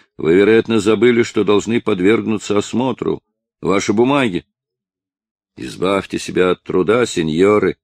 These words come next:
ответил капитан. "На Паяро нет клади, и поэтому ревизия не нужна". "Нет клади. Странно", — послышалось в ответ. "Куда вы идете?"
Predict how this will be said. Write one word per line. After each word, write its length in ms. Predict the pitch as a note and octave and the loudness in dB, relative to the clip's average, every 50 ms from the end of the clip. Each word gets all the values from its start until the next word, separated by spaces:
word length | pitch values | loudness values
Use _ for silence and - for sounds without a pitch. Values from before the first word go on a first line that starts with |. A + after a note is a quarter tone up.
| _ _ _ _ - | _ _ _ _ -12
ответил 440 | - - - C#2+ D#2+ D#2+ - D2+ C#2 | -12 -8 -4 -2 -2 -2 -2 -4 -4
капитан. 460 | - - D#2+ D#2 - E2 D#2 C#2 - _ _ _ _ _ _ - | -4 -6 -6 -4 -4 -4 -4 -4 -8 _ _ _ _ _ _ -8
"На 180 | - E2 G2 F#2+ | -4 -2 -2 0
Паяро 640 | - G#2+ G#2+ G#2+ G#2+ G#2+ A2+ A#2 A2+ A2 A2+ A2+ A2 | 0 2 2 4 4 4 4 4 2 4 4 4 4
нет 360 | G#2+ A2 A2+ A2+ A2 - - | 4 2 2 2 0 -2 -2
клади, 560 | - A2 G#2+ G#2+ A2 A2+ A#2 A2 A#2+ A#2 _ _ _ _ _ _ _ _ _ _ _ _ _ _ _ _ | 0 2 4 4 4 2 2 0 -2 -6 _ _ _ _ _ _ _ _ _ _ _ _ _ _ _ _
и 100 | - C2 | -10 -6
поэтому 400 | - F2 F2 F#2+ F2+ F#2+ F#2 F#2 | 0 2 2 2 2 2 0 2
ревизия 560 | F#2 F#2+ F#2 F#2 G2+ A2 A2 G2 G2 G2+ G2 | 2 2 2 2 2 0 0 0 0 -2 0
не 140 | G2 G2 G2 | 0 0 0
нужна". 540 | F#2+ F#2 F2+ F2+ E2+ E2+ F2+ G2+ G#2+ G#2+ - _ _ _ _ _ _ _ _ _ _ _ _ _ _ _ _ _ _ _ _ _ _ _ _ _ _ _ _ _ _ _ _ _ _ | 0 0 0 0 -2 -2 -2 -2 -2 -4 -6 _ _ _ _ _ _ _ _ _ _ _ _ _ _ _ _ _ _ _ _ _ _ _ _ _ _ _ _ _ _ _ _ _ _
"Нет 460 | - B1+ D2 E2 F#2+ G2 G2+ F#2+ - - | -12 -8 -4 -2 0 0 0 0 -2 -2
клади. 540 | - G2+ G#2 G#2 G2 E2 D2 - A#1+ - _ _ _ _ _ _ _ _ _ | 0 2 4 4 4 2 0 -2 -6 -12 _ _ _ _ _ _ _ _ _
Странно", — 840 | - - - - - B2+ C#3+ D3+ C3 A#2+ A#2 A#2 B2+ C3+ C#3 G2+ - _ _ _ _ _ _ _ _ _ _ | -14 -14 -10 -4 0 2 2 4 2 2 2 0 0 0 -2 -4 -6 _ _ _ _ _ _ _ _ _ _
послышалось 680 | - C#2+ - - - C#2+ D#2 - - D#2 D#2 D2+ - - | -8 -8 -8 -6 -6 -6 -6 -4 -4 -6 -6 -6 -6 -8
в 60 | D2 | -8
ответ. 400 | - - D2 C#2+ B1+ _ _ _ _ _ _ | -8 -6 -6 -8 -8 _ _ _ _ _ _
"Куда 280 | - - A2+ C3 C3 C3 | 0 2 4 4 4 4
вы 160 | C3+ C#3 C3+ | 4 4 4
идете?" 400 | B2+ - - - - D#2+ - | 4 4 4 4 2 -2 -6